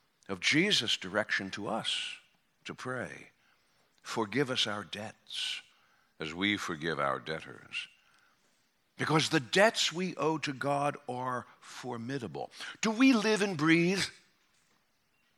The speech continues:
We do so because God gives us the means to do so. "In him we live and move and have our being," says Paul in Acts chapter seventeen. Do we enjoy health and prosperity?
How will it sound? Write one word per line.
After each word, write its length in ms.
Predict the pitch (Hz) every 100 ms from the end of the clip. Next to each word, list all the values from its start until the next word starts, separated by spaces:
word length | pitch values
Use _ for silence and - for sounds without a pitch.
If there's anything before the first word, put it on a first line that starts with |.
| _ 107
We 140 | 110
do 200 | 123 165
so 340 | - 78 64 - _ _ _ _
because 200 | 107 117
God 380 | 104 123 127 110
gives 200 | 117 104 117
us 120 | -
the 100 | 104
means 380 | 123 147 82 -
to 100 | 71
do 160 | 71
so. 260 | - 78 71 _ _ _ _ _ _ - -
"In 180 | 196 196
him 280 | 185 190 165
we 120 | 165
live 380 | 160 208 151 107
and 160 | 117
move 380 | 135 185 165 101
and 140 | 107
have 220 | 107 135 135
our 220 | 131 123
being," 540 | 117 202 175 80 -
says 240 | - 98 -
Paul 440 | 107 101 90 - - - -
in 120 | 113
Acts 280 | 107 104 -
chapter 320 | 113 92 95
seventeen. 680 | - 101 98 101 147 90 - -
Do 80 | 151
we 140 | 170
enjoy 340 | 165 143 151 139
health 300 | 143 165 175
and 100 | 151
prosperity? 800 | 143 135 - 147 160 185 233